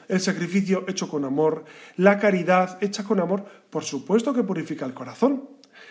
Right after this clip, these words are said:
Entonces, es evidente, es evidente que, eh, si la Iglesia dice, "Si usted hace estos, estos, eh, eh,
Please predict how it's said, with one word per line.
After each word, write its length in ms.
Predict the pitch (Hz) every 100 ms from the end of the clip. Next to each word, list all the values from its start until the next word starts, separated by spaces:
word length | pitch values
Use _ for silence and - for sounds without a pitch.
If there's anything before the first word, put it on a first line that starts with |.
| -
Entonces, 580 | 151 139 180 185 202 -
es 200 | 190 -
evidente, 800 | 170 196 220 233 220 196 202 -
es 160 | 151 -
evidente 520 | 196 202 214 208 214 - - - -
que, 720 | 196 196 208 220 - - -
eh, 840 | 247 156 147 143 139 135 - - - - _ _ _ -
si 180 | - 202
la 60 |
Iglesia 360 | 185 202 247 233
dice, 400 | 240 - 156 - - - - -
"Si 160 | -
usted 300 | 185 - 247 240
hace 420 | 240 233 185 -
estos, 400 | 196 190 208 196 208
estos, 440 | 196 196 196 - - -
eh, 120 | - - - - -
eh, 200 | - -